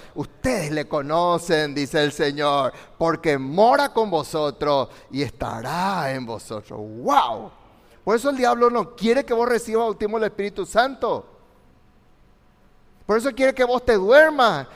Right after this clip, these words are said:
y te quedes allí y que digas, "Ah, no importa, no importa que no reciba el bautismo del Espíritu Santo". Vos no te podés quedar quieto hasta no tener el bautismo del Espíritu Santo,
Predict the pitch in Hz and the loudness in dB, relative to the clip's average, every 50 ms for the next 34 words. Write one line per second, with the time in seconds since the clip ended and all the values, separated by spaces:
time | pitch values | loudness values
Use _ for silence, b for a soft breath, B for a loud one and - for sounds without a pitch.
0 | B B - 247 240 - 240 233 - 233 247 247 202 214 202 190 214 277 320 339 | B B -4 -4 0 0 0 2 2 2 2 4 4 4 2 2 4 6 6 6
1 | 320 269 208 B B B 233 247 - 240 214 220 247 277 277 240 - - - - | 6 4 2 B B B -8 -4 0 2 2 2 6 6 6 4 4 0 -6 -4
2 | 269 320 330 349 359 349 330 285 226 - 294 302 320 330 381 370 - 359 320 285 | -2 0 0 0 -2 -2 -4 -6 -6 -4 0 2 2 2 0 -2 -4 -4 -4 -4
3 | 269 262 254 240 226 214 202 185 175 170 156 - b b b b b b 247 277 | -4 -6 -6 -6 -6 -6 -8 -8 -10 -12 -14 -18 b b b b b b -6 -6
4 | 294 233 - 269 285 311 320 320 330 285 - 262 254 254 247 240 226 220 - 254 | -6 -4 -2 0 2 2 2 0 -2 -2 -2 -2 -2 0 0 0 0 -2 -2 -2
5 | 277 285 285 269 247 214 - 254 269 294 294 262 226 196 - - 240 269 240 - | 0 0 2 0 0 -2 -4 -6 -4 -2 -2 0 0 -2 -2 -4 -6 -6 -4 -6
6 | 220 175 - 220 247 277 277 - 254 - B B B B 170 226 285 294 - 320 | -8 -4 0 0 2 2 0 -4 -8 -10 B B B B -2 -2 -2 -2 -2 -4
7 | - - 247 233 254 254 240 - 233 226 240 240 208 190 - - - 208 254 277 | -2 0 4 4 4 4 4 2 2 4 4 2 0 -2 -8 -12 -6 2 4 4
8 | 269 269 - 269 247 233 214 B B B B B 226 214 - - 220 208 202 208 | 4 4 2 2 2 2 0 B B B B B -4 -4 0 0 0 0 2 0
9 | 226 233 226 - 226 208 190 202 226 240 240 240 226 214 190 151 - 226 233 240 | 0 -2 0 0 0 0 2 0 2 2 2 2 2 0 -2 -2 -2 -2 0 0
10 | 240 214 175 - 220 240 233 240 214 - - 240 262 262 254 - 254 240 214 156 | 0 0 0 0 -2 -2 -2 -2 -4 -2 0 0 0 0 0 -2 -2 -2 -2 -6
11 | - - | -10 -14